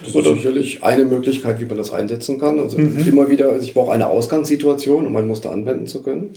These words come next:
Speaker 2: Mhm, mhm.
Speaker 1: Und je nachdem, wo man ist, auf der Stakeholder-Ebene, auf der Zielebene oder auch auf einer groben Architekturebene,
Speaker 2: Ja.
Speaker 1: habe ich da schon die Möglichkeit, also solche Elemente einzuführen.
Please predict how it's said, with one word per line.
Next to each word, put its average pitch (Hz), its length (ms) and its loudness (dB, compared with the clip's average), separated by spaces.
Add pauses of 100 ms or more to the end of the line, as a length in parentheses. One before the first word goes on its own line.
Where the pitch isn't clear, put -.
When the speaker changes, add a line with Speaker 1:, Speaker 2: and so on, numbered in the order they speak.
(380)
Speaker 2:
Mhm, 156 340 4 (100)
mhm. 156 360 0
Speaker 1:
Und 117 500 2 (520)
je 120 120 0
nachdem, 117 320 0
wo 101 40 -4
man 98 200 -2
ist, - 340 -2
auf - 100 -10
der - 100 -10
Stakeholder-Ebene, 123 800 0
auf 110 120 -8
der 107 100 -4
Zielebene 117 840 0
oder 110 240 2
auch 101 180 2
auf 110 200 0
einer 110 200 4
groben 131 380 4
Architekturebene, 113 1000 2 (120)
Speaker 2:
Ja. 135 340 2 (260)
Speaker 1:
habe - 160 -10
ich - 60 -12
da 113 100 0
schon 117 180 -2
die 127 60 -4
Möglichkeit, 131 720 0
also 110 200 -2
solche 113 360 2
Elemente 110 380 2
einzuführen. 139 760 -2